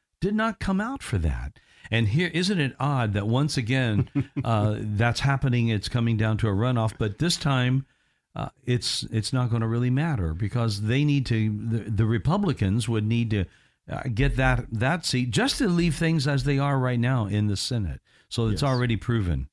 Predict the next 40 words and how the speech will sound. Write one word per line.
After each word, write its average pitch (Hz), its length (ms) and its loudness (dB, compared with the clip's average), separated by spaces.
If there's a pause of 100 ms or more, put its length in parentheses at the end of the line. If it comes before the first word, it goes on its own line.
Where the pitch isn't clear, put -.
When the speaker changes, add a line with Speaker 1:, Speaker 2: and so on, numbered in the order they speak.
Speaker 1:
It's - 120 -8
already 107 260 2
done. 90 500 0 (200)
Speaker 2:
Yeah, 117 300 0
I 123 60 0
mean, 117 480 -2
going 139 340 0
back, 120 280 -4
just 147 260 0
actually 156 380 -2
fighting 113 480 -2
to - 80 -12
get 101 180 -4
fifty 113 360 -6
fifty. 87 480 -8 (420)
I, 127 240 -2 (960)
there 180 240 2
is 160 120 0
a 127 80 2
number 123 280 0
of 135 60 0
ways 117 300 -2
that 104 100 -4
we 101 120 -4
can 104 160 -4
go 98 280 -2
on 95 80 -4
this 92 160 -4
conversation, 95 840 -4
and 98 260 -6
I, 110 160 -8
I 143 140 0
must 165 320 0
admit, 117 440 0 (460)
the 123 180 -2
disappointment 156 880 -2
that 123 280 -2
has 113 380 -4
come 127 320 -2
out 95 300 -4